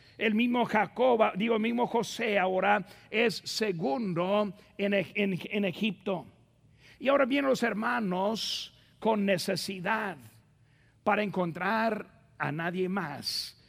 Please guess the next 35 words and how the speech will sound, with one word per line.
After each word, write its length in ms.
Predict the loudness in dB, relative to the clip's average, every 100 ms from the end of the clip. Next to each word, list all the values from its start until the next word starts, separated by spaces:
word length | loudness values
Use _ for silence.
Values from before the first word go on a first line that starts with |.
| _ -6
que 180 | -4
su 140 | -4 -6
hermano, 720 | -4 -4 -6 -8 -8 -10 -12 -18 -20 _
quien 220 | -4 -4
le 80 | -4
maltrató 360 | -6 -6 -4 -4
en 100 | -4
tal 200 | -6 -8
manera. 500 | -10 -10 -12 -16 -20 _ _ _ _
Si 200 | -6 -6
puede 300 | 2 4 4
pensar 400 | 2 0 0 -2
por 60 | -2
un 80 | -2
momento, 480 | -2 -2 -6 -8 -4
¿cómo 260 | -2 -2
sería 300 | -2 0 0
su 180 | 0 -2
reacción 840 | -2 -2 -4 -6 -2 0 0 -4 -16 -20 -12
si 240 | -2 0 2
maltrataba 520 | 2 2 4 4 4
tanto 520 | 2 2 2 0 2
a 120 | 6
uno 580 | 6 4 2 0 2 2
y 160 | 0 -2
luego 240 | -2 -2
encontrar 500 | -4 -6 -2 -2 -2
que 280 | -2 -4 -4
ese 380 | -6 -6 -6 -6
ahora 260 | -4 -4 -4
tiene 260 | -4 -6
poder 400 | -6 -8 -6 -6
sobre 320 | -6 -6 -6
su 200 | -6 -10
cuerpo? 560 | -8 -8 -8 -12 -20